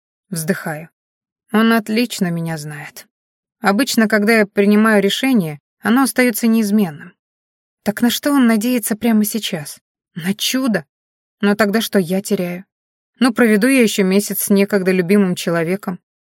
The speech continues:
Потом составим брачный договор, и квартира останется мне. «Ладно,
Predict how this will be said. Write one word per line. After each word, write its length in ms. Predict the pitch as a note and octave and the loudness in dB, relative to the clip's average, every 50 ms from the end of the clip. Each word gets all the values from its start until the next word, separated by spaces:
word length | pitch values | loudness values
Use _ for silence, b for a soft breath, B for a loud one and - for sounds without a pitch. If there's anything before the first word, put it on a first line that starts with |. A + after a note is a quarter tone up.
| _ _ | _ _
Потом 300 | - - - D#4 D4+ C#4 | -8 -4 -2 -2 -2 0
составим 520 | - - G#3 G#3 - B3+ B3 A#3+ G#3+ F#3+ | 0 0 0 0 2 2 2 4 2 2
брачный 380 | F3+ G3+ A3+ B3 - - G3+ F#3 | 2 2 0 0 0 -2 -2 -2
договор, 520 | E3+ F3 D#3+ D#3 E3+ E3+ F#3 A#3+ C4+ B3 | 0 -2 -2 -2 -2 0 0 0 0 0
и 80 | F#3+ D#3+ | -2 -4
квартира 500 | - - D#3+ D#3+ - - - A#3+ A#3+ G#3 | -4 -6 -6 -6 -6 -4 -4 -2 0 0
останется 500 | E3+ - - F#3 F3+ F3 D3+ - - E3 | -2 -2 -4 -4 -4 -4 -6 -6 -6 -6
мне. 280 | D#3 D#3+ E3 F#3 G#3 G#3 _ _ _ _ _ _ _ _ _ _ _ _ _ | -6 -4 -4 -6 -6 -8 _ _ _ _ _ _ _ _ _ _ _ _ _
«Ладно, 480 | G3 G#3 G#3+ G#3 G3+ F3 F#3 F3 D#3+ | 2 4 4 4 2 0 -2 -8 -8